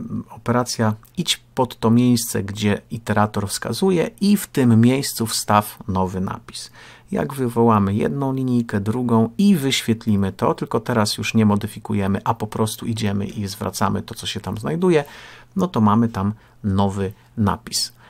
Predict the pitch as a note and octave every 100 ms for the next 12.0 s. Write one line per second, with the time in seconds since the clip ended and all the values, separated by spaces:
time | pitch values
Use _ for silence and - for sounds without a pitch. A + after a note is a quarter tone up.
0 | - B2 A#2+ B2+ B2 - - A#2+ B2 A#2+
1 | A#2+ A#2+ A#2 - - D#3+ D3+ C3 B2 E3+
2 | D#3 B2 G2+ - - - - _ - _
3 | - A#2 A#2 A#2 B2+ C3+ - _ - A#2+
4 | A#2+ - C#3+ A#2 G#2+ B2 - - G2+ A2
5 | A#2 D#3 F#3+ E3+ A2+ - G#2+ G#2+ A#2 -
6 | - - - - B2 C3 D#3 B2+ A2 G#2
7 | G#2+ G2+ G#2 - _ _ _ _ _ -
8 | G#2+ G2+ A#2+ - A2 G#2+ G#2+ A2 - G#2
9 | G2+ G#2 G2+ - G#2 - A#2 F3+ G#3 -
10 | - - - - G#2 G2+ F#2+ - - F2+
11 | - G#3 D3+ - - B2+ C3 - A2+